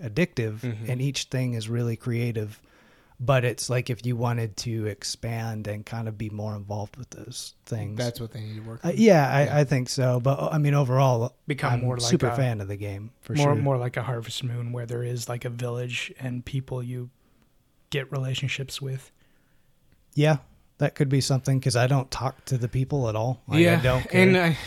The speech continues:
Speaker 2: that would be interesting. I would be curious on how that would work because the addictive element of Moonlighter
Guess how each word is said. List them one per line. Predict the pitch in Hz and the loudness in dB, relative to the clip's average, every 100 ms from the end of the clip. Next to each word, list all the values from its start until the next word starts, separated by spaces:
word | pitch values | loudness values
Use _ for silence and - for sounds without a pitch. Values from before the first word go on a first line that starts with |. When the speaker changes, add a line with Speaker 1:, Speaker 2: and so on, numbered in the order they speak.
| - - - _ - | -10 -12 -20 _ -10
Speaker 2:
that | 143 165 | 4 6
would | 196 180 | 8 6
be | 175 180 | 4 2
interesting. | 190 196 - 220 - | 2 0 0 -2 0
I | 139 | 2
would | 139 123 110 _ _ _ _ 139 | 2 0 -4 _ _ _ _ -6
be | 131 | -4
curious | - 135 139 | 0 0 0
on | 139 | -2
how | 113 123 | -2 0
that | 127 | 0
would | 120 | 0
work | 113 110 127 - | -2 -4 -4 -4
because | 127 117 123 110 - 131 | -6 -2 -2 -2 -8 -6
the | 123 117 | -2 -2
addictive | 107 131 123 135 113 - | -2 -4 -2 -4 -6 -8
element | 117 131 147 156 - _ 131 | -4 -2 -2 -2 -10 _ -2
of | 131 143 143 135 | 0 0 -2 -2
Moonlighter | 147 151 151 156 165 | 0 2 0 -2 -4